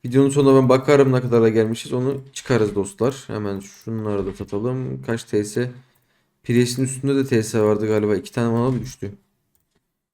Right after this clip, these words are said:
Beş geçe gelmiştik. Tam bir saat olmuş. Az kasmışız aslında ya. On altı tane falan T S. Ama çok darladık, darlandık ya. Düştük de ona geldik. Bir kere encir doldu mu? Dolmadı herhalde daha.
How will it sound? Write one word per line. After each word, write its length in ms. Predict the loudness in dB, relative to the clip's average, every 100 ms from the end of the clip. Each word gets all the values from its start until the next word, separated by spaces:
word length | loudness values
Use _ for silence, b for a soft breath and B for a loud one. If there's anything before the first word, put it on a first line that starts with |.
| _ _ _ _ _ _ _ _ _ _ _ _ -4
Beş 180 | -4 -2
geçe 180 | -2
gelmiştik. 1160 | 0 0 -2 -6 -2 0 2 2 -2 -4 -14 -4
Tam 160 | -2 0
bir 60 | 0
saat 320 | 6 6 6
olmuş. 540 | 2 2 0 -2 -14 _ _ _ _ _ _ _ _ _ _ _ _ _ _
Az 200 | -6 -4
kasmışız 500 | -4 -4 -6 -14 -10
aslında 400 | -10 -10 -12 -8
ya. 420 | -6 -6 -6 -8 -12 -16 _ _ _ _ -4
On 100 | 0
altı 280 | 0 0 -2
tane 200 | 0 0
falan 280 | 0 -2
T 180 | 0 0
S. 320 | 0 -2 -2 -4 B B 6
Ama 140 | 8
çok 200 | 8 10
darladık, 560 | 10 10 8 2 -2 4
darlandık 460 | 6 6 2 2
ya. 320 | 4 6 4 0 -8
Düştük 320 | -6 -6 0
de 40 |
ona 160 | 2 4
geldik. 360 | 4 4 0
Bir 60 | 2
kere 220 | 4 4
encir 380 | 2 -2 -6 -2
doldu 280 | -2 0 -2
mu? 160 | -2
Dolmadı 380 | 0 0 0 -2
herhalde 280 | -2 -4 -8
daha. 140 | -10